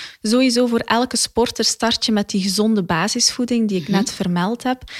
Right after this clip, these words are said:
Speaker 1: En we gaan de indeling eigenlijk verder maken volgens intensiteit. Als je een amateursporter bent, dan moet je denken aan ongeveer twee à drie keer per week trainen, ongeveer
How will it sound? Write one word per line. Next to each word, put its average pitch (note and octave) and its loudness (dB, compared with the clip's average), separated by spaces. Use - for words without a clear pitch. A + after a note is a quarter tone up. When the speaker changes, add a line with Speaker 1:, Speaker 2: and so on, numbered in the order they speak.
Speaker 1:
En G#3+ 2
we A3 4
gaan A3 2
de A#3 2
indeling A#3 2
eigenlijk G#3+ 0
verder G#3 0
maken G3 0
volgens F#3+ 0
intensiteit. E3+ -4
Als A3+ 2
je A3 2
een G3+ 2
amateursporter G#3+ 0
bent, G3+ 0
dan G#3 2
moet G#3+ 6
je G#3 4
denken G3+ 0
aan F#3+ -4
ongeveer G3+ 0
twee - -2
à F#3+ -2
drie G3 -2
keer G#3 -4
per F#3 -2
week G3 -2
trainen, G3+ -2
ongeveer G3 0